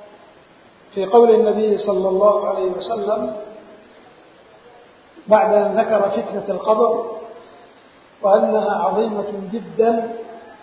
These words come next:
قريبة من فتنة الدجال، مع أن النبي صلى الله عليه وسلم قال:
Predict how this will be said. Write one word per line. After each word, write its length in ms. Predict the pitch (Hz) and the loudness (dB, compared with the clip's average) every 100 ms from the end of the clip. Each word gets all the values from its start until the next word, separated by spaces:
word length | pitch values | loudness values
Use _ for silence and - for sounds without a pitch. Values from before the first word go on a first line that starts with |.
| - - - - _ - - - | -20 -20 -20 -20 _ -20 -20 -2
قريبة 400 | 196 233 240 220 | 4 6 4 2
من 180 | 208 202 208 | -2 -4 -8
فتنة 360 | 233 - 202 - | -10 -10 -12 -14
الدجال، 840 | - 214 - 220 208 - - - - - - - - - _ - _ _ - - - | -10 -8 -4 2 2 2 -2 -6 -10 -16 -20 -20 -20 -20 _ -20 _ _ -20 -20 -16
مع 280 | 190 180 220 | -6 -2 0
أن 160 | 226 214 | 2 0
النبي 480 | 208 202 226 220 208 | -2 -2 0 0 0
صلى 280 | 208 202 | -2 0
الله 400 | 202 202 220 - | 0 2 2 2
عليه 180 | - 202 190 | 0 -2 -6
وسلم 340 | 196 202 196 185 185 | -8 -8 -8 -8 -4
قال: 400 | 208 226 233 233 | 2 4 2 0